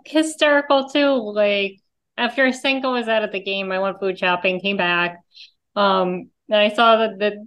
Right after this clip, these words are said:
when I left, they were winning four to one. And then when I came back, they were winning five to one. So then they put the box score on the T V. And outside of Pham, there were only, like, two other people got hits. So they scored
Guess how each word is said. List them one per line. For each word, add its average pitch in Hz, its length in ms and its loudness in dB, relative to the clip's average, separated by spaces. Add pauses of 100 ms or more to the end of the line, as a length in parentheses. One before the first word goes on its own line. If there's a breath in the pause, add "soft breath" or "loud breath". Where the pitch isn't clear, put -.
when 226 200 0
I 214 120 0
left, 269 240 -4
they 240 100 -2
were 208 60 -2
winning 202 260 -2
four 196 240 0
to 180 60 -6
one. 175 220 -4
And 175 100 -8
then 185 100 -6
when 180 80 -6
I 180 80 -6
came 185 140 -8
back, 170 200 -2
they 185 80 -4
were 170 80 -4
winning 170 240 -6
five 196 260 0
to 196 80 -4
one. 170 280 0
So - 100 -8
then 233 160 2
they 262 220 2
put 254 140 -4
the 240 60 -10
box 220 380 2
score 180 560 -4
on 190 300 -4
the 185 140 -4
T 185 260 -6
V. 175 520 -2 (520)
And 247 480 0 (120)
outside 359 520 -2
of 320 180 -2 (100)
Pham, 269 500 0 (100)
there 269 140 2
were 311 120 2
only, 359 280 0
like, 311 180 -2
two 294 120 -2
other 277 180 0
people 247 340 -6
got 208 180 -4
hits. 208 380 -4 (100)
So - 160 -10
they 381 100 2
scored 392 360 -2